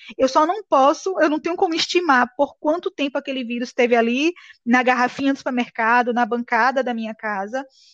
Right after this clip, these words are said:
Então, eu preciso seguir as duas vias de tran-, de proteção, tanto do contato quanto de superfície. Eu acho que a gente nunca mais vai no supermercado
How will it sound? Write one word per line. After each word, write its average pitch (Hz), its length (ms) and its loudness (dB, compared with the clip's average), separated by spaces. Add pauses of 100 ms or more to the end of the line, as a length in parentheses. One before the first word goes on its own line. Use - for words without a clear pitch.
(120)
Então, 247 240 2
eu 277 40 2
preciso 294 380 -2
seguir 254 320 -2
as 254 140 2
duas 320 280 -2
vias 285 200 -6
de 302 80 -6
tran-, 302 280 -8
de 269 200 -8
proteção, 262 680 -4 (480)
tanto 302 300 2
do - 100 -6
contato 247 760 -2 (800)
quanto 269 260 2
de 262 120 -4
superfície. 277 680 -6 (320)
Eu 285 160 6
acho 302 300 2
que 320 160 0
a 285 60 4
gente 285 220 -4
nunca 320 400 0
mais 240 540 0
vai 247 240 0
no 262 100 -2
supermercado 240 800 -4